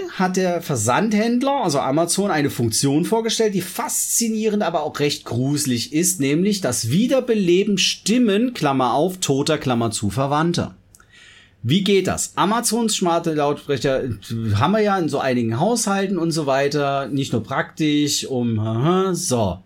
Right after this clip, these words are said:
Auf der hauseigenen Re-, Remas, geschrieben R E Doppelpunkt Mas das ist die hauseigene Konferenz von Amazon,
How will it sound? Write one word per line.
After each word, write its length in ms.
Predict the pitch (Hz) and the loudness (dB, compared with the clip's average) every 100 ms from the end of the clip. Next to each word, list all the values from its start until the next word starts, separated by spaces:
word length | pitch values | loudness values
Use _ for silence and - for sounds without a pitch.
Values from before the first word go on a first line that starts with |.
| - - - - _ _ _ _ _ _ | -20 -20 -20 -20 _ _ _ _ _ _
Auf 220 | 139 151 | -2 0
der 240 | 175 151 175 | 0 0 2
hauseigenen 920 | 277 - 214 214 196 196 170 156 160 - - | 2 0 2 2 2 2 2 0 -4 -12 -4
Re-, 300 | 117 117 - | 0 0 -2
Remas, 1160 | 147 127 110 165 233 190 123 135 254 - - - _ _ _ - | -2 -2 2 2 4 2 2 2 2 0 -2 -8 _ _ _ -10
geschrieben 560 | 117 127 156 196 202 202 | -2 0 2 2 0 0
R 360 | 143 143 143 | 0 2 2
E 140 | 156 196 | 2 2
Doppelpunkt 560 | 165 160 170 131 107 107 | 2 0 0 0 0 2
Mas 460 | 110 151 294 - | 2 2 0 -2
das 160 | 165 175 | -2 -2
ist 160 | 165 147 | -2 0
die 60 | |
hauseigene 520 | 131 156 - 147 143 | 0 0 0 -2 -2
Konferenz 800 | - 131 117 117 101 127 220 - | 0 0 0 0 0 0 2 0
von 460 | - 185 185 185 - - _ _ - | 0 0 -2 -4 -8 -20 _ _ -4
Amazon, 680 | 131 165 208 208 226 254 | 0 0 0 -2 -2 -4